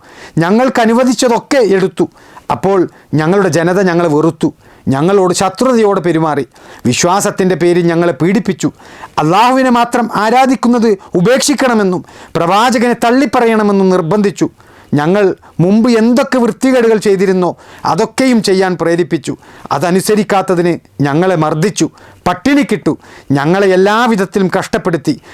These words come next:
ഞങ്ങൾക്കും ഞങ്ങളുടെ മതവിശ്വാസത്തിനുമിടയിൽ തടസ്സങ്ങൾ ഉണ്ടാക്കാൻ ശ്രമിച്ചു. ഞങ്ങൾ വിശ്വസിക്കുന്ന മതത്തിൻ്റെ കർമ്മങ്ങൾ ചെയ്ത് അവിടെ ജീവിക്കാൻ അനുവദിച്ചില്ല. അപ്പോൾ ഞങ്ങൾ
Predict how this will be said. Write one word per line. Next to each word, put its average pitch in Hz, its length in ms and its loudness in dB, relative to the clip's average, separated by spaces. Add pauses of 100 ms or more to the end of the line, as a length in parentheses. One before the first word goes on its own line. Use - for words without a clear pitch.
(220)
ഞങ്ങൾക്കും 180 640 -2 (260)
ഞങ്ങളുടെ 208 400 2
മതവിശ്വാസത്തിനുമിടയിൽ 208 1200 0 (300)
തടസ്സങ്ങൾ 247 560 0
ഉണ്ടാക്കാൻ 202 380 0
ശ്രമിച്ചു. 165 440 -2 (400)
ഞങ്ങൾ 175 260 0
വിശ്വസിക്കുന്ന 190 640 0
മതത്തിൻ്റെ 170 580 0 (120)
കർമ്മങ്ങൾ 226 400 2
ചെയ്ത് 185 440 0 (300)
അവിടെ 214 240 0
ജീവിക്കാൻ 220 560 2
അനുവദിച്ചില്ല. 196 580 2 (460)
അപ്പോൾ 175 380 0 (280)
ഞങ്ങൾ 170 440 2